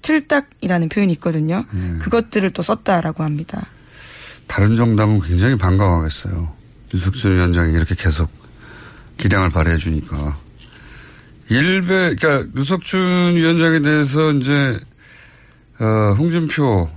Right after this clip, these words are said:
Speaker 2: 대표도 극우가 아니라고 하고 본인도 부인하는데,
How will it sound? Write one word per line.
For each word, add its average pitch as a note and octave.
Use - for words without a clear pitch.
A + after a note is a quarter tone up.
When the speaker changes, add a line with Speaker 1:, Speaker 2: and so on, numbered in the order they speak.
Speaker 2:
대표도 G#2
극우가 G#2+
아니라고 F2
하고 E2+
본인도 F2
부인하는데, F#2